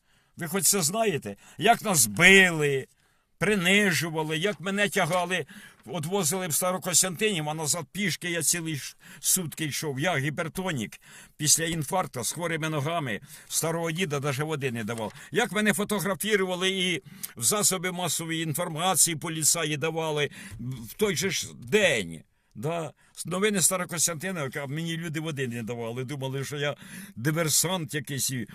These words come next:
ворог всього світу. Представляєте? Так, шановний Віктор Миколайович Арсенюк, ви хоч знали, вам Надія Павлівна ця розказувала, як воно було?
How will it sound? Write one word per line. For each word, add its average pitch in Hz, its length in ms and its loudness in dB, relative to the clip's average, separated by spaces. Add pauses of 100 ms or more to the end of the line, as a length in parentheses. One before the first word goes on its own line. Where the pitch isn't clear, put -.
ворог 147 320 -4
всього 147 360 -2
світу. 101 520 -4 (300)
Представляєте? 160 1040 0 (760)
Так, 165 160 -4 (1900)
шановний 139 800 0 (1160)
Віктор 175 400 2
Миколайович 160 720 2
Арсенюк, 135 560 -2 (200)
ви 196 160 4
хоч 190 160 2
знали, 175 380 2
вам 156 220 -4 (520)
Надія 170 400 4 (300)
Павлівна 143 540 4
ця 110 420 2
розказувала, 185 800 0
як 135 160 0
воно 131 180 -6
було? 107 380 -6